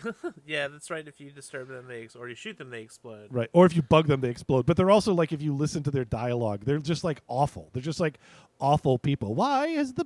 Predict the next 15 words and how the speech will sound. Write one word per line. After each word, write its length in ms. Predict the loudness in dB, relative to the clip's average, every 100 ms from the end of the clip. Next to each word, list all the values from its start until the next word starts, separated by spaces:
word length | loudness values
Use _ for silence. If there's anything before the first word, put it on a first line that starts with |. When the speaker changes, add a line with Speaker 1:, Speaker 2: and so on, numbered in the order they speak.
| 4
Speaker 2:
buffet 520 | 4 4 0 0 0
been 340 | -2 -2 -2 -4
closed? 1000 | 0 6 8 8 8 8 6 2 -2 -10 _ 2
Hello, 440 | 2 4 4 2 0
Speaker 1:
<laughs> 140 | -10 4
Speaker 2:
Captain, 680 | 6 6 4 4 6 2 -4 -8 0
Captain." 720 | 4 8 6 6 4 4 4 0
<laughs> 60 | -8 -10 -18 -20 -20 -20 -20 -20 -18 -6
Speaker 1:
Ooh, 920 | -2 0 0 -2 -4 -2 -2 -2 -4
the 120 | -4
big, 280 | -6 -8 -10
they're 260 | -8 -4 -4
gas 300 | -2 -4 -4
bags. 540 | -8 -8 -8 -8 -8 -8
Speaker 2:
Yeah. 340 | -8 -6